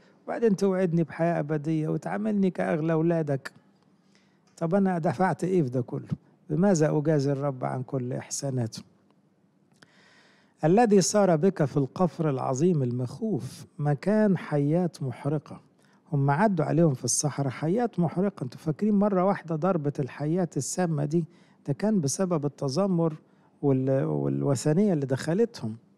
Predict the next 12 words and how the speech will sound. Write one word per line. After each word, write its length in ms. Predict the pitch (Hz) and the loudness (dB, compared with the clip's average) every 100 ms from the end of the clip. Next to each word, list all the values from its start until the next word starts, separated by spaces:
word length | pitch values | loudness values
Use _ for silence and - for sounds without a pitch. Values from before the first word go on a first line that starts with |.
| _ - _ _ - | _ -20 _ _ -2
لكن 300 | 151 - 170 | 0 2 2
أول 300 | 190 247 220 | 4 4 6
ما 160 | 185 165 | 6 6
بصوا 380 | 214 196 - | 4 2 0
للحية 640 | 156 143 - 180 175 151 151 _ _ _ _ | 2 0 0 2 4 2 -2 _ _ _ _
النحاسية 800 | 143 131 127 - 139 - 170 156 | 0 0 -2 0 0 2 2 2
اللي 240 | 135 131 123 | 2 -2 -2
علقها 380 | 131 147 175 127 | 0 0 0 0
على 80 | 127 | -2
الصليب 520 | 120 - 135 156 135 | -2 -2 2 2 4
موسى 260 | 156 131 139 | 4 2 2
النبي 400 | 131 135 123 | 2 4 2